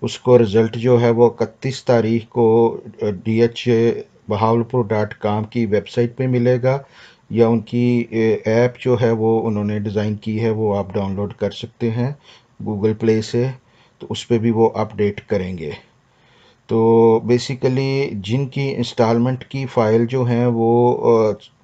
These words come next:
पाँच या उससे कम किस्तें हैं, वो भी बैलेट में चली जाएंगी। दो सौ से कम ये फाइल्स हैं टोटल, जिनकी पाँच से कम किस्तें इनफा-, अ, मतलब पेड हैं। तो वो जब वो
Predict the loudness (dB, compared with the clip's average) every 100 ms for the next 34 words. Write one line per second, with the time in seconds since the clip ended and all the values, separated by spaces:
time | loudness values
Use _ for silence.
0 | -8 -4 -2 -2 -2 -4 0 0 0 -4
1 | -4 -2 -4 -4 -10 -6 -2 -2 -2 -4
2 | -12 _ -20 _ -6 -2 0 -2 0 2
3 | 4 4 2 0 -2 -2 -2 -2 0 2
4 | 2 -2 -4 -6 -6 -4 -2 -2 -6 -4
5 | -6 -2 0 0 0 0 -2 -2 -4 -4
6 | -2 -2 -2 -4 -2 -6 -8 _ _ _
7 | _ _ -6 -4 -2 -2 0 -2 -2 -4
8 | -4 -2 -2 -8 -4 -4 -4 -4 -6 -4
9 | -4 -4 -4 -4 -4 -6 -6 -6 -2 -2
10 | -2 -6 -8 -10 -20 _ _ _ _ -4
11 | -2 -2 0 2 4 4 2 2 2 2